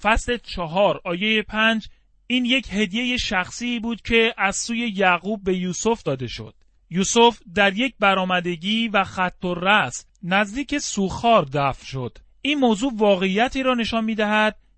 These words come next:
که دو قومی که از یوسف آمدند، نیاز به محوطه بیشتری داشتند. این منطقه زمینی بود که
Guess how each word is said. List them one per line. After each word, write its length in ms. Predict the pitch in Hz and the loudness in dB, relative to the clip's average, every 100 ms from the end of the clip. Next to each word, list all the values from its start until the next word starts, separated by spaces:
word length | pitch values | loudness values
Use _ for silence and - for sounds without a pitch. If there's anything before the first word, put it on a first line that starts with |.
| - | -2
که 140 | 226 | 0
دو 240 | 185 180 214 | 2 2 0
قومی 420 | - 240 269 262 | 2 2 2 0
که 160 | 262 | 0
از 180 | 233 190 | 0 0
یوسف 400 | 180 185 - 262 | -2 -4 -2 -2
آمدند، 640 | 233 185 160 190 208 208 - _ - | 0 -2 0 0 0 -2 -8 _ -4
نیاز 420 | 196 226 254 247 | 0 2 0 0
به 100 | 233 | -2
محوطه 760 | 208 190 190 170 180 - 233 254 | -2 0 0 0 -2 -2 -6 -6
بیشتری 580 | 185 175 - 226 240 | -4 -4 -2 0 0
داشتند. 460 | 170 123 - 113 101 _ _ _ _ | 0 -2 -2 -4 -6 _ _ _ _
این 160 | 240 | 0
منطقه 540 | 254 226 196 190 208 233 | 4 2 2 -2 2 0
زمینی 480 | 185 196 196 226 233 | 0 -2 0 0 -2
بود 180 | 226 | -4
که 360 | - 226 220 220 | -2 0 2 0